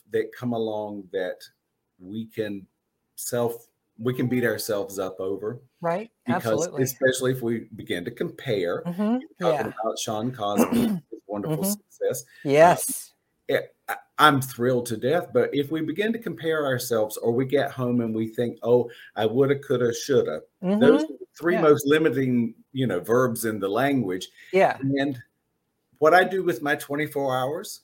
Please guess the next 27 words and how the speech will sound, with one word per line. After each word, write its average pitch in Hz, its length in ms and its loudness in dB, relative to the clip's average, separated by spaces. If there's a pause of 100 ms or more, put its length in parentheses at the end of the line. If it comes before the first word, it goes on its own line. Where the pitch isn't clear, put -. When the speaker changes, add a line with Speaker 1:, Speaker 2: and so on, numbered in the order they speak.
Speaker 1:
is 131 180 -4
my 135 180 -2
business. 135 640 -8 (160)
Speaker 2:
Yes, 277 640 0 (100)
Speaker 1:
And 170 260 6
Speaker 2:
absolutely. 202 520 0 (320)
Speaker 1:
learning 180 380 4
to 135 60 2
celebrate 90 760 0
that 76 200 -10
as - 140 -12
well, 87 180 -4
not 156 340 2
just, 190 160 0
Speaker 2:
Absolutely. 208 400 -4 (160)
Speaker 1:
not, 147 480 0
and 170 260 4
saying 202 300 2
it - 200 -4
positively, 90 800 -6
that 98 160 -6
this 151 60 -2
is 262 120 8
Speaker 2:
Right. 175 200 6
Speaker 1:
my - 240 -10
twenty-four 127 400 -2
hours. 131 140 -2